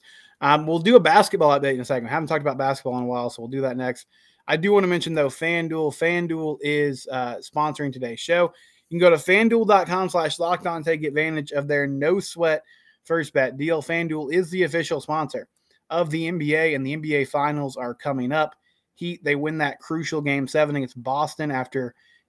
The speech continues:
you know, having that three oh lead. Boston comes back. They somehow find a way to win game seven in the Garden. Nuggets swept the Lakers. Heat Lakers, or Heat Nuggets, excuse me, should be a lot of fun. Jimmy Butler,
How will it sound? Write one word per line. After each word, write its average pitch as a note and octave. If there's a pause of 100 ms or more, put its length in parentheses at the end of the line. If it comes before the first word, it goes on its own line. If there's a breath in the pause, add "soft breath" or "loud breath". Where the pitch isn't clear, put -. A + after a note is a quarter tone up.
you A#2+
know, A2
having D#3+
that C#3
three D3
oh C#3+
lead. C#3
Boston C3+
comes C3
back. C3 (380)
They B2+
somehow C#3+
find C#3
a C3+
way C3 (340 loud breath)
to -
win C#3+
game C3
seven C#3+
in B2
the A2
Garden. C#3+
Nuggets C#3+
swept C#3+
the B2+
Lakers. C#3 (500)
Heat G3+
Lakers, E3 (100)
or C3+
Heat E3+
Nuggets, D#3
excuse D3
me, D3
should D3+
be D3+
a D3
lot D3
of C3
fun. C#3+
Jimmy C#3+
Butler, C3+